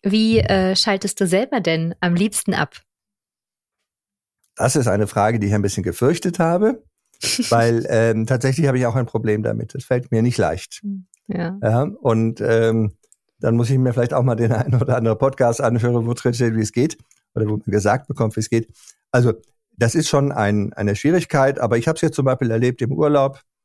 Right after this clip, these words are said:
Speaker 2: und deswegen, äh, haben wir ja drüber gesprochen.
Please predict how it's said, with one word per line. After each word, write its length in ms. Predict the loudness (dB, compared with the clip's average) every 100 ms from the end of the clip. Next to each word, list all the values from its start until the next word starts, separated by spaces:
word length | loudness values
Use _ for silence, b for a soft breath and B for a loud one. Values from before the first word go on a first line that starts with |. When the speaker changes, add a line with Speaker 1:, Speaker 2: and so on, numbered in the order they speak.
| _ _ _ _ -8
Speaker 2:
und 200 | -6 -4
deswegen, 840 | -6 -6 -6 -4 -2 0 0 -2
äh, 240 | -4 -4 -2
haben 180 | -2 -2
wir 80 |
ja 100 | -2
drüber 260 | -2 -2 -2
gesprochen. 500 | -4 -2 0 0 -4